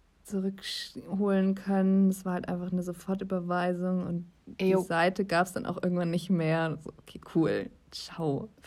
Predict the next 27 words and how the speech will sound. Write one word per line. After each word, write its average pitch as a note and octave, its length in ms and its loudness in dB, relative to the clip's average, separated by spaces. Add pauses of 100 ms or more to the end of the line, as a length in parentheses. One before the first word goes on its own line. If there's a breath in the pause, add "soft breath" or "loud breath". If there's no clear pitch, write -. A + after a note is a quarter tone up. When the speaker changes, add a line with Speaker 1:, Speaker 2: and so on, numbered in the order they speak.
(500 loud breath)
Speaker 2:
Ja. G3+ 220 4
Speaker 1:
Also, D#3+ 280 2 (140)
ja, E3+ 200 2 (100)
das - 160 -6
war F#3+ 80 2
meine F#3 160 2
Strafe F3+ 440 -2
dafür, E3 360 -4
dass D#3+ 180 -6
ich - 240 -12
Ackboots - 420 -10
anziehen - 380 -8 (180)
<laughs> - 140 -8
wollte. D4 380 10 (600)
Speaker 2:
Ja. A3 300 2 (720 loud breath)
Speaker 1:
Ja. A#3+ 160 0 (1040)
Speaker 2:
Boah, G#3+ 300 8
das G3 220 2
ist - 280 -12
Speaker 1:
Peinlich. G3 360 -2
Speaker 2:
das B3 220 6
ist, C4 160 -4 (680 loud breath)
es A#3 160 4
ist F4 360 6
nicht D#4+ 240 2
mal C4+ 280 8
so B3+ 580 4